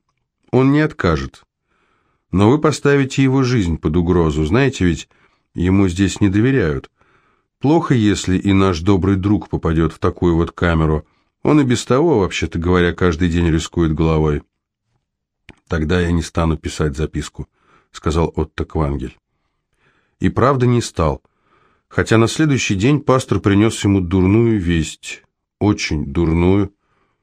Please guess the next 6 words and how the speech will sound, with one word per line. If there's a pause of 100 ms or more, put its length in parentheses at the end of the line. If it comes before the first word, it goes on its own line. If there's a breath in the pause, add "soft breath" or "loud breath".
(340)
в
особенности
дурную
для
Анны
Квангель.